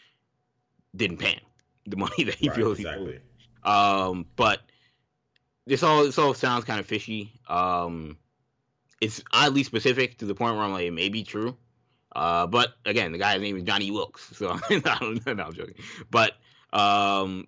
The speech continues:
Speaker 1: but I don't know. I mean, this could be some, this could be a nut job that's just making a story up. But, uh,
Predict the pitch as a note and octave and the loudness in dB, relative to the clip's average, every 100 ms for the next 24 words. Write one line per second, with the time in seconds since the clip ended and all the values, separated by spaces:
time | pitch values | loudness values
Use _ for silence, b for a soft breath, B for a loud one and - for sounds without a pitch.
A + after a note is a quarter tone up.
0 | - C#3+ C#3 C#3 D3+ D#3 - G#2 A2+ A2+ | -2 2 4 4 6 4 0 -4 -2 -2
1 | B2+ B2+ B2+ A#2+ B2 B2 G#2+ - C3 B2+ | 0 0 0 0 0 -2 -6 -2 0 2
2 | B2 C3 A2+ G#2+ G#2+ F#2+ F#2+ F#2 F#2 G2+ | 2 0 0 0 0 0 -4 -6 -6 -4
3 | G2 F#2 - C#3+ A#2+ E2+ D#2 - - F2+ | -4 -6 0 2 2 2 -4 -8 -4 -4
4 | - b b b b b - F2 E2+ E2+ | -6 b b b b b -2 0 2 0